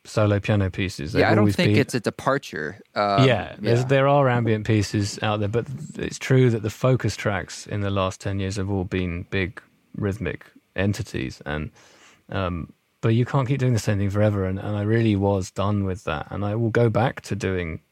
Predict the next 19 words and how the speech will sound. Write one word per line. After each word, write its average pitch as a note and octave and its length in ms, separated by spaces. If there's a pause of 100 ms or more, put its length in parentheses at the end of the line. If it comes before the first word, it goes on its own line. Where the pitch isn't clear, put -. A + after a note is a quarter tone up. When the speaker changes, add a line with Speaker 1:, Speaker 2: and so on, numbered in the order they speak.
(400)
Speaker 1:
I'm G#2+ 60
definitely G#2 460
not E2 220
done G2+ 220
with F#2 100
rhythm. F2+ 340
I'm D2 140
fascinated - 560 (120)
still D2+ 500 (240)
how G2 160
to - 240 (840)
bring G#2+ 220
in, F#2+ 420
um, F2 420
maybe G2+ 280
this F#2 220
more G2+ 280 (460)
digital G#2+ 380
shamanic G#2+ 520